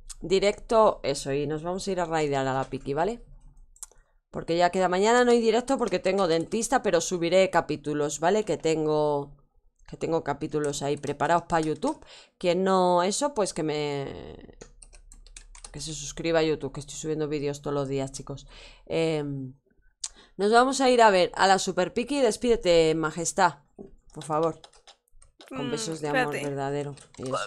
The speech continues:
Speaker 2: cuándo va a ser la próxima vez que hagamos directo de este juego?
Speaker 1: El jueves.
Speaker 2: El jueves, vale.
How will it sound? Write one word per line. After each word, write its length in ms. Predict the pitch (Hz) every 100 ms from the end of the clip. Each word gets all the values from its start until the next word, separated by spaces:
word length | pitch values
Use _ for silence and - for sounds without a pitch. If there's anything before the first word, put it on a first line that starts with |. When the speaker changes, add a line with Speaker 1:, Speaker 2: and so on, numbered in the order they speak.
| -
Speaker 2:
cuándo 260 | 294 285
va 460 | 339 330 311 294 294
a 40 |
ser 100 | 349
la 100 | 294
próxima 260 | 269 320 277
vez 100 | 285
que 60 | 269
hagamos 340 | 262 262 254 - _ -
directo 420 | 226 254 - -
de 60 | 98
este 160 | -
juego? 220 | - 349 508 _ _ _ _ _ _
Speaker 1:
El 80 | -
jueves. 720 | - 151 117 120 196 202 - - _ _ -
Speaker 2:
El 80 |
jueves, 400 | - 262 - - - _ _
vale. 280 | - - -